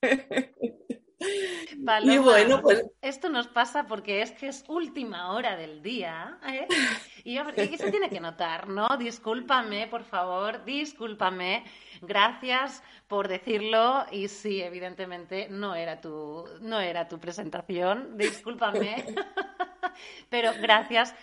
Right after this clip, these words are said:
Speaker 2: por corroborarlo tú. <laughs>
Speaker 1: Vale, muy bien. Vamos entonces, si quieres, a comenzar el, el tema de hoy.
Speaker 2: Por
Speaker 1: El tema que
Speaker 2: supuesto.
Speaker 1: nos ocupa. Es un tema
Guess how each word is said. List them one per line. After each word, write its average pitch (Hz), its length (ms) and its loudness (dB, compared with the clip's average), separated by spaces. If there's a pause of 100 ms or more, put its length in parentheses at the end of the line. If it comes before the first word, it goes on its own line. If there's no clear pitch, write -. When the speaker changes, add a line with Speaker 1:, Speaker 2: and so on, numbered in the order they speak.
(180)
Speaker 2:
por 208 200 0
corroborarlo 180 720 0
tú. 170 380 -6
<laughs> - 1080 -6
Speaker 1:
Vale, 147 600 0
muy 151 280 4
bien. 135 380 0
Vamos 175 360 2
entonces, 165 720 2
si 147 400 0
quieres, 156 480 2
a 175 120 0
comenzar 139 920 0 (720)
el, 143 640 2
el 151 300 0
tema 160 380 8
de 143 240 2
hoy. 160 340 2 (200)
Speaker 2:
Por 185 260 -6
Speaker 1:
El 151 140 -2
tema 160 260 8
que 156 80 2
Speaker 2:
supuesto. - 20 4
Speaker 1:
nos 156 260 2
ocupa. 156 600 -2 (580)
Es 196 240 6
un 220 200 6
tema 196 440 8